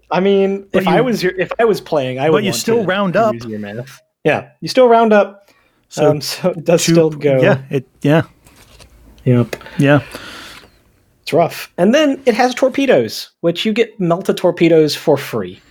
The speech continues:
Speaker 2: Which is awesome, because it's, I mean, it's just a damn good ship. And you're getting really the best of all possible worlds, right? 'Cause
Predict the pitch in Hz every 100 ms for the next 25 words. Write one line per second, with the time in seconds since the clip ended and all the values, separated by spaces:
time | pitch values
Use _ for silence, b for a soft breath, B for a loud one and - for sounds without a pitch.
0 | b b b b - 190 190 151 160 151
1 | - 175 147 - 151 156 147 135 - -
2 | - _ _ _ _ _ _ _ _ _
3 | _ - 170 151 147 156 151 156 147 139
4 | 139 - 160 139 - _ b b b b
5 | 160 156 151 131 170 160 143 156 147 135
6 | 123 156 - 131 131 - 147 143 - 120
7 | 120 127 131 120 113 131 123 123 123 127
8 | 120 104